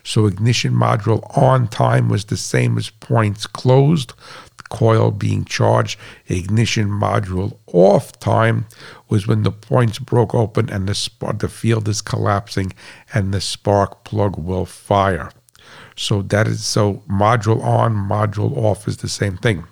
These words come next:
as points open, points closed. So that is the co-, so it's controlling. The only thing that they did was they got away from the mechanical aspect of the points being physically opened and closed and wearing,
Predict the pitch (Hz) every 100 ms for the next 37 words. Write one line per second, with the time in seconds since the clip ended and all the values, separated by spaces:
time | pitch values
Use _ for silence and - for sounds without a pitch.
0 | _ _ _ - - - - 92 - -
1 | 107 98 113 98 104 92 - 98 98 90
2 | - - - 110 98 73 - - - -
3 | - - - 98 92 92 95 98 90 -
4 | - - - - 98 92 - 98 90 -
5 | 110 117 101 101 - - - - - 165
6 | 147 160 165 - 131 123 120 - 123 101
7 | 101 120 110 107 - 101 101 98 117 110
8 | 101 98 104 120 131 - 110 113 107 104
9 | - - 104 117 113 123 - - 113 -
10 | - 110 107 - - - 107 98 101 -
11 | - 120 104 - 110 98 - 113 110 107
12 | 98 - 123 107 117 107 101 101 110 107
13 | 98 92 95 90 107 120 117 110